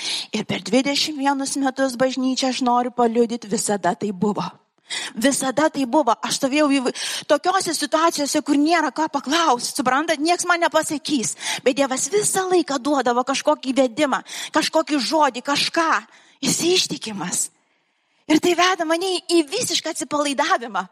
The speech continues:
Suprantat, m-, m-, man nereikia šitos bažnyčios kažkaip, o, o, o, auginti, ugdyti, kažkaip Dievas tai daro. O savo dalį aš ištikimai darau, ką tikiu,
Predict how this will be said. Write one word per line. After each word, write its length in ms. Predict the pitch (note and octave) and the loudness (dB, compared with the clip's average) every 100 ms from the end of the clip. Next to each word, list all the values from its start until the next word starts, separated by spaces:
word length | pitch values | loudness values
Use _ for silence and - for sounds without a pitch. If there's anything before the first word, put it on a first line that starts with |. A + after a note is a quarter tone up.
| _ _ - - - - | _ _ -20 -18 -16 -2
Suprantat, 480 | E4 E4 A#4 G4+ A#3 | 2 4 2 -2 -4
m-, 160 | D#4 | -4
m-, 220 | D#4 F4 E4 | 0 2 2
man 240 | F4 G4 | 2 2
nereikia 360 | D4+ D4+ G#4+ E4+ | 0 2 2 2
šitos 200 | D4 B3 | 2 0
bažnyčios 400 | C4+ D4+ F4 D#4 - - - | -2 0 0 -2 -6 -16 -4
kažkaip, 380 | D4+ - D4+ - - - | -2 0 -4 -8 -16 2
o, 80 | B3+ | 4
o, 160 | - B3 | 6 4
o, 380 | A3+ - - G3+ - | 2 -6 -4 0 4
auginti, 560 | B3 G#3+ C4 E4+ F#4 C#4 | 4 4 2 2 2 4
ugdyti, 640 | B3 G3 B3 D#4+ E4+ B3+ | 4 2 -2 -2 0 -2
kažkaip 380 | A#3 A#3 A#3+ - | -2 -4 -4 -6
Dievas 400 | - F4+ D4 A3+ | 0 0 0 -2
tai 140 | - G#3 | -2 -2
daro. 400 | G3+ G3 F#3+ F3+ - _ - | -2 -4 -6 -8 -12 _ -2
O 80 | D4+ | 0
savo 300 | F#4 A4+ B3+ | 0 0 2
dalį 300 | C4+ C4+ C4+ | 2 0 0
aš 100 | C#4 D4 | 0 -2
ištikimai 420 | D4 C#4+ C4+ A#3+ A#3+ | -4 -6 -4 -2 0
darau, 300 | A3+ A3 A#3 - - | 2 0 -2 -8 -16
ką 160 | - F#3 | -8 -6
tikiu, 280 | D4 - G#3+ | -6 -4 -4